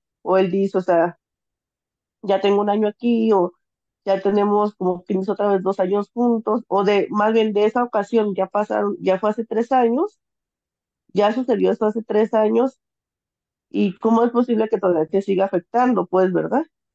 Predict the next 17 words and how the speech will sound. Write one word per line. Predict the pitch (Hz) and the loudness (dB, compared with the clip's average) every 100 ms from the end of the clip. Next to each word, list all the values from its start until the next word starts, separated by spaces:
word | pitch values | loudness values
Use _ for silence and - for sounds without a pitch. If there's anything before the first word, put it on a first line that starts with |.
| _ _ _ - | _ _ _ -4
Generalmente | 233 226 233 247 262 247 269 277 | 0 2 2 2 0 0 0 0
son | - 262 247 247 _ _ - | 0 0 0 -2 _ _ -6
pensamientos | 262 240 202 196 196 185 214 220 233 _ _ | -2 0 0 2 0 0 0 0 -2 _ _
que | 208 180 | -6 0
llegan | 190 190 214 | 2 2 0
así | 202 190 | -2 -6
como, | - 196 208 190 170 175 - _ _ _ _ _ _ | -4 -2 0 2 2 -2 -10 _ _ _ _ _ _
mm, | - 190 185 185 | -4 0 0 0
de | 190 | -2
repente | 190 196 185 196 | -2 -2 -2 0
una | 220 | -4
chispita, | 226 180 - 196 277 339 _ _ _ _ _ _ _ _ _ _ _ - | -4 -10 -8 -6 -8 -10 _ _ _ _ _ _ _ _ _ _ _ -6
pero | 220 208 | 0 2
yo | 196 202 202 _ _ _ - | 2 2 -2 _ _ _ -6
trato | 214 208 202 220 220 | 0 0 0 -2 0
de, | 214 196 185 175 160 170 170 _ _ _ _ _ _ _ _ _ _ _ _ _ _ - | 2 2 2 2 2 0 -6 _ _ _ _ _ _ _ _ _ _ _ _ _ _ -10
de | 185 185 185 180 175 175 170 170 165 - | -2 0 2 4 4 2 0 -4 -12 -20